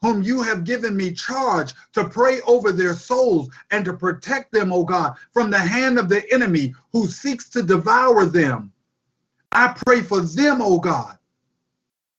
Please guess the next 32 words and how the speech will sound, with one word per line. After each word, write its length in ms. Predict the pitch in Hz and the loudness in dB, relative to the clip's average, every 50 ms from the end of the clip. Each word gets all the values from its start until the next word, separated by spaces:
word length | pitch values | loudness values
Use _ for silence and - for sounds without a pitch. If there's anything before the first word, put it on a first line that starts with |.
| _ _ _ _ _ _ _ _ _ _ _ _ _ - | _ _ _ _ _ _ _ _ _ _ _ _ _ 0
I 140 | 202 220 180 | 0 0 0
cover 520 | 165 - - - - 269 294 285 277 254 | 0 -6 -10 -6 -2 0 0 2 2 0
them, 280 | 208 180 196 190 175 175 | 0 0 0 0 0 2
oh 140 | 170 160 143 | 0 0 0
God, 360 | 143 160 147 131 117 - - - - - - _ - | -2 -6 -6 -6 -8 -10 -12 -18 -20 -20 -14 _ -2
and 140 | 202 214 | 0 2
I 120 | 208 196 185 175 | 2 2 2 2
remind 720 | 190 190 196 208 233 269 277 277 277 277 277 269 247 226 | 0 -2 -2 0 0 2 2 4 4 4 2 2 0 0
them 200 | 202 175 170 170 | 0 0 0 -2
and 140 | 170 180 | -2 0
I 120 | 180 262 240 | 0 -2 -2
speak 440 | - - - - 311 311 254 - 254 | -4 -6 -4 0 2 2 2 0 -2
into 300 | 247 233 - 220 220 208 | -2 -2 -2 -4 -4 -2
their 240 | 196 185 185 185 - - | 0 -2 -2 -4 -4 -2
ear, 340 | 269 269 247 220 - - _ - | 0 2 2 0 -2 -4 _ -4
ears, 380 | 254 269 240 208 160 143 131 - - - - - | -2 0 2 2 2 0 -4 -8 -14 -20 -10 -2
into 260 | 233 254 247 - 220 214 | 0 0 0 0 -2 0
their 220 | 196 196 185 180 | 2 2 2 2
hearing, 520 | 165 175 247 277 269 233 196 156 131 127 - - - - | 0 0 0 4 4 4 4 2 -2 -4 -8 -12 -6 -4
and 220 | 202 202 196 - - | -2 -2 -2 -4 -2
into 380 | 247 269 269 254 - - 226 220 | 0 0 0 0 -2 -2 -4 -2
their 200 | 190 185 170 160 | 0 0 0 0
spirits 680 | 135 - - - _ - 302 285 247 190 151 127 127 - - _ _ _ _ - | -2 -4 -16 -14 _ -2 2 4 4 4 2 0 -4 -10 -20 _ _ _ _ -2
that 320 | 202 208 185 160 160 - - | 0 0 0 -2 -6 -4 0
God 420 | - 269 269 277 277 269 - - - | 2 4 4 6 4 4 2 0 -4
is 240 | 220 220 190 156 139 | -4 -4 -2 -2 -2
your 160 | 185 175 160 | 0 0 0
strength. 480 | - - - - 185 165 131 - - _ _ _ _ _ _ _ _ _ _ _ _ _ _ _ _ _ _ _ _ _ _ _ _ _ _ _ _ _ _ - - | -2 -4 -8 -6 -4 -4 -4 -6 -10 _ _ _ _ _ _ _ _ _ _ _ _ _ _ _ _ _ _ _ _ _ _ _ _ _ _ _ _ _ _ -10 -4
God 460 | 254 262 269 269 277 277 262 - - | -2 0 2 2 2 2 0 0 -2
is 260 | 233 226 190 156 170 | -2 -2 -2 -2 -4
your 160 | 196 185 160 | -2 -4 -4
help. 460 | 139 131 170 185 160 131 113 - _ | -4 -6 -4 -4 -4 -4 -4 -8 _